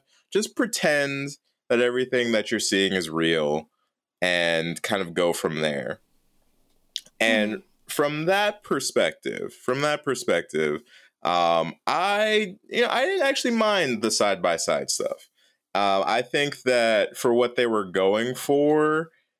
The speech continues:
Speaker 1: it worked for me to see the actual footage alongside the movie footage because they, I mean, they set it up. They preface it that they're doing reenactments of all this stuff. And I think using the archived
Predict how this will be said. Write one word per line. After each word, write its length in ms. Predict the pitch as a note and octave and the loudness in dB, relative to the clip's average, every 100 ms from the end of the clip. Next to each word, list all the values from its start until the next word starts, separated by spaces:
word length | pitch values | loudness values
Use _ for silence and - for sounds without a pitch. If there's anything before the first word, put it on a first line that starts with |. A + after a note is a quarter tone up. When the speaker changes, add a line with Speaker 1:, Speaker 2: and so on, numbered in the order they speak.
| _ _ _ _ _ _ | _ _ _ _ _ _
Speaker 1:
it 500 | A2+ A2+ A2 G#2+ G2 - | 2 4 4 4 2 0
worked 580 | G2 F#2 F#2+ G#2 A#2 - | 2 4 4 2 0 -6
for 220 | - C#3 | -2 -2
me 260 | C#3 D3 C#3+ | 0 0 0
to 160 | B2+ | 0
see 500 | A#2+ - A#2+ A#2 A2+ | 0 0 2 4 2
the 260 | G2+ G2 F#2 | 2 0 0
actual 480 | F#2 F#2 - G#2+ G2+ | 0 0 -2 0 0
footage 380 | - G2 F#2+ | 0 2 2
alongside 840 | F#2 F2 F2 F2+ F#2 - F2+ F2 F2 | 2 4 4 2 0 2 2 2 0
the 80 | F2+ | -2
movie 360 | E2+ E2+ F#2+ | 0 0 0
footage 540 | G2 G#2+ G#2 G#2 G2+ - | -2 0 0 0 -2 -6
because 600 | F#2 F#2+ F2+ D#2+ E2 - | -4 0 0 0 -2 -2
they, 300 | A2+ C3+ - | 0 0 0
I 80 | F3+ | -2
mean, 180 | F#3 F#3+ | 0 0
they 120 | G3+ | 0
set 200 | - A#2+ | 0 0
it 120 | F2+ | 2
up. 200 | D#2+ E2 | 2 0
They 100 | C#3 | -2
preface 400 | - F2+ F2+ - | -2 -2 -2 -2
it 100 | E2+ | -2
that 140 | E2+ | -2
they're 100 | E2+ | -2
doing 260 | E2 E2+ E2 | -2 -2 0
reenactments 680 | E2+ E2 E2 D#2 - E2+ E2 | 0 0 0 -2 -4 -6 -4
of 80 | E2 | -2
all 160 | D#2 | 0
this 140 | D#2+ D#2 | 0 -4
stuff. 280 | - D#2 D2+ _ _ _ _ | -2 -2 -2 _ _ _ _
And 120 | F#2+ F#2+ | -2 0
I 100 | G2 | -2
think 400 | - C3 B2+ - | -2 -4 -4 -6
using 600 | G#2+ A2 A#2+ B2+ A#2+ A#2 | 0 0 2 0 0 -2
the 420 | G#2+ G#2+ G2+ F#2+ - | 0 2 2 0 0
archived 560 | G2+ G2+ - F#2+ F#2 | -2 -2 -2 0 0